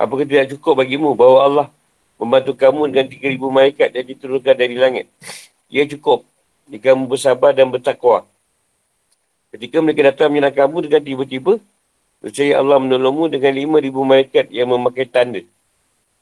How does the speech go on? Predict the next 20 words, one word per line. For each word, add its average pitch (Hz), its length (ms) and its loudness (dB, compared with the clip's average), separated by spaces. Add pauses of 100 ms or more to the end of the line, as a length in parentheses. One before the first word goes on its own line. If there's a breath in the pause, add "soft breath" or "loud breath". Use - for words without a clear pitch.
(300)
Al-Imran 131 640 -2 (480)
seratus 107 160 -12
dua 104 80 -4
puluh 107 160 -4
empat, 139 240 0
seratus 117 240 -2
dua 117 80 -6
puluh 113 240 -6
lima. - 100 -20 (880)
<clears throat> 196 400 0 (2000 loud breath)
"Dan 123 80 4
dialah 165 400 4
Allah 170 160 2
jadikan 156 480 0
pengiriman 151 560 -2
pada 143 160 0
malaikat 139 480 -4
itu 190 80 -6
dan 143 240 0
memberitahukanmu. 143 720 -2